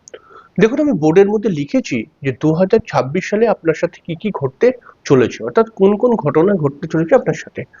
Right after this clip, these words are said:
সেই বিষয় নিয়েই আমরা আলোচনা করব। দু হাজার পঁচিশ সালটি বৃশ্চিক রাশির জন্য, আহ, সেরকম সুটেবল না থাকলেও দু হাজার ছাব্বিশ সালটি কিন্তু বৃশ্চিক রাশির মানুষরা বেশ অনেক ক্ষেত্রে লাভ পাবে।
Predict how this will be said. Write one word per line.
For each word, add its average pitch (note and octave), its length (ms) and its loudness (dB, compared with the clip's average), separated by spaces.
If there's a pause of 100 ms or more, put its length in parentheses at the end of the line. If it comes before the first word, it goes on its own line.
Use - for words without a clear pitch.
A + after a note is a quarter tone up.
(260)
সেই D#3+ 200 2
বিষয় D3 340 0
নিয়েই G#3 200 2
আমরা E3+ 220 2
আলোচনা G2+ 360 -6
করব। C#2+ 220 -14 (680)
দু D3 220 4
হাজার C4 360 4
পঁচিশ G3 320 0 (100)
সালটি D4 500 2
বৃশ্চিক G3+ 460 0
রাশির G#3+ 260 -2
জন্য, A#3 340 -2
আহ, - 920 -2
সেরকম C4+ 580 0
সুটেবল G#3+ 520 0
না D#3 160 0
থাকলেও A3 440 2
দু C3+ 180 -6
হাজার D3+ 200 -2
ছাব্বিশ D3 420 -4
সালটি F3 260 0
কিন্তু E3 220 -4 (480)
বৃশ্চিক C#3+ 480 -2
রাশির D#3+ 240 2
মানুষরা C#3 360 2 (160)
বেশ C#3+ 340 2 (100)
অনেক C#3 260 0
ক্ষেত্রে - 320 -2 (160)
লাভ A#2 280 0 (100)
পাবে। G2+ 280 -2